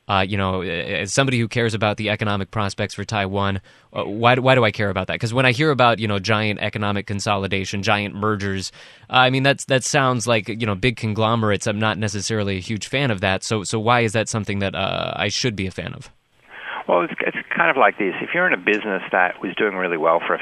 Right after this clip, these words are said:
Speaker 2: few years and you've managed to grow your staff to twenty, thirty, forty, fifty thousand people, uh, and you're doing really well, but then that industry starts to slow down. If you don't, uh, you know, pair up with someone else and maybe get some economies of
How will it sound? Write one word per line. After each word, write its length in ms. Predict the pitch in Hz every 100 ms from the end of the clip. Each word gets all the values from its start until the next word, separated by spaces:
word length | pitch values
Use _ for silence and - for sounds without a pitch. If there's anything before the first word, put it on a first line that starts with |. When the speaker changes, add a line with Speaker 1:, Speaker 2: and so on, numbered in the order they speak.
| -
Speaker 2:
few 80 | 90
years 340 | 82 80 80 80
and 120 | 87
you've 120 | 90
managed 280 | 92 92 -
to 40 | 92
grow 200 | 87 80
your 220 | 76 78
staff 300 | - 76 76
to 60 | - - -
twenty, 240 | 80 78 -
thirty, 240 | 76 76
forty, 300 | - 78 76
fifty 300 | - 92 85
thousand 460 | 82 82 82 82 76
people, 440 | 85 - - - - - - - -
uh, 220 | 90 90
and 140 | 110 113
you're 80 |
doing 240 | 127 131 117
really 220 | 95 90
well, 300 | 78 73 73
but 100 | 110 -
then 500 | 117 113 117 113 107 - -
that 140 | 107 104
industry 420 | 104 95 107 95
starts 280 | 95 90 - -
to 200 | - -
slow 220 | 85 78
down. 480 | 78 76 76 78 - _ - - - - - -
If 220 | - 120
you 160 | 156 185
don't, 480 | 156 131 123 110 - -
uh, 220 | 110 95
you 120 | 98 90
know, 120 | 85
pair 280 | - 117 101
up 140 | -
with 100 | 98 -
someone 220 | 92 85
else 260 | 85 80 80
and 440 | 90 82 85 82 85
maybe 280 | 85 82 82
get 140 | 85
some 140 | - 82
economies 500 | - 101 90 82
of 80 | 78